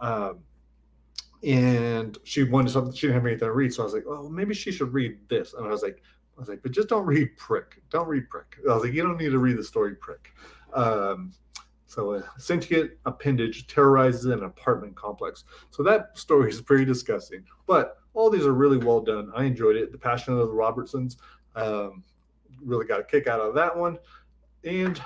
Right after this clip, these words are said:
the, what's cool is he, Duncan added little notes about each of the stories when he wrote 'em, where they were seeing all that kind of stuff. So, uh, but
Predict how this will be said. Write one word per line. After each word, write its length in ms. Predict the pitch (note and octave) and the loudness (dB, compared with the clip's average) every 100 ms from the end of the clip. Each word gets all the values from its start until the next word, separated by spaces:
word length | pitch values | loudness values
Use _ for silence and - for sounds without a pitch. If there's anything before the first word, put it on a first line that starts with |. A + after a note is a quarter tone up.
| - E3 | -10 4
the, 160 | C3 C3+ | 4 6
what's 200 | B2+ - | 2 2
cool 240 | D3+ C3 | 2 2
is 100 | B2 | 2
he, 240 | C#3 B2+ - - D3 | 2 2 0 -8 -10
Duncan 360 | B2+ B2 A#2+ A2 | -4 -2 -2 -4
added 260 | B2 A2 A2 | -4 -4 -2
little 260 | A2 G2+ | -2 -2
notes 280 | G#2+ A2+ - | -2 -4 -4
about 240 | A2 G2+ | -4 -2
each 200 | C#3 - | -4 -8
of 60 | A#2+ | -12
the 60 | G2 | -10
stories 540 | - A#2 A2 G#2 - - - - _ | -4 0 0 -2 -10 -20 -20 -20 _
when 160 | B2 A#2 | 0 0
he 60 | |
wrote 280 | G#2+ A2 A2 | 4 6 6
'em, 180 | A2 G#2 | 2 2
where 220 | A2 G#2+ | 6 6
they 240 | G#2+ G2+ - C3+ C3+ B2+ | 4 0 -12 -18 -14 -6
were 140 | G#2 | -6
seeing 360 | - B2 A2 G#2+ | -4 -6 -4 -2
all 120 | G2+ | -2
that 160 | G#2+ - | -2 -6
kind 140 | G2+ | -16
of 60 | G2 | -10
stuff. 280 | A2 F2+ | -8 -8
So, 240 | - G2+ - - - B2+ | -4 -6 -6 -18 -8 -2
uh, 160 | A2 | -2
but 220 | G#2 A#2+ | 4 2